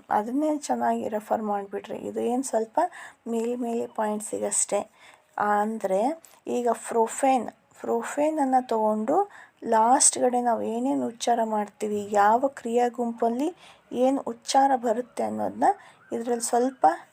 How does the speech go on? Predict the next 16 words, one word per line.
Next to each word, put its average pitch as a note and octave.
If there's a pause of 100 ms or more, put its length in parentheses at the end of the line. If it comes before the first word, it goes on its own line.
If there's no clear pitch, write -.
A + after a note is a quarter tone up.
(120)
ಹೇಳಿದ್ದೀನಿ. G#3+ (460)
ನೆಕ್ಸ್ಟ್ D4+
ಸ್-, C4+
ಶಾರ್ಟ್ಸಲ್ಲಿ C#4
ಯಾವುದಾದ್ರೂ C4
ನಾನು B3
ಹಾಕ್ತಿರ್ತೀನಿ, A#3+ (440)
ನೋಡ್ಕೊಳ್ರಿ. G#3 (440)
ಸಾಧ್ಯ C4
ಆದಷ್ಟು C#4+ (840)
ಇಂಪಾರ್ಟೆಂಟ್ C4+
ಪಾಯಿಂಟ್ಸ್‌ಗಳನ್ನು A#3
ನಾನು G#3+
ಕಲೆಕ್ಟ್ G#3+
ಮಾಡಿ A#3
ಹಾಕಿದ್ದೀನಿ. G3+